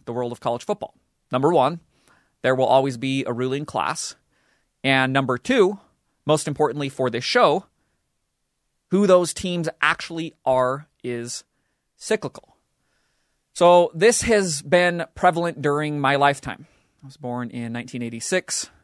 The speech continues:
You go back into the eighties, and there is a ruling class. It's Nebraska, despite not winning a national title in that decade. It's Oklahoma. It's Miami, who wins three national titles. They burst onto the scene. It's Penn State. They win a couple.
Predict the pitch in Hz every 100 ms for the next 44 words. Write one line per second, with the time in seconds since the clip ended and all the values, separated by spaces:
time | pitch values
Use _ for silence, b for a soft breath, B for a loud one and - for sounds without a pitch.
0 | _ _ _ _ - 127 143 139 139 143
1 | 131 123 139 147 170 165 - _ _ _
2 | 110 110 127 131 131 139 127 - - -
3 | _ - 127 147 147 135 135 - - -
4 | _ _ _ _ 123 - 120 107 147 160
5 | - 160 156 156 _ 147 - 135 135 135
6 | 127 123 117 120 - 143 143 143 131 139
7 | - 139 127 113 - 123 117 117 160 160
8 | 156 151 - b b b - 120 - 117
9 | 131 160 160 160 143 127 117 113 - -
10 | _ - 160 156 156 - 147 - 151 151
11 | 147 135 123 139 - 139 135 120 - 160
12 | 147 - - 135 117 151 156 - 147 156
13 | 151 - 156 - 151 143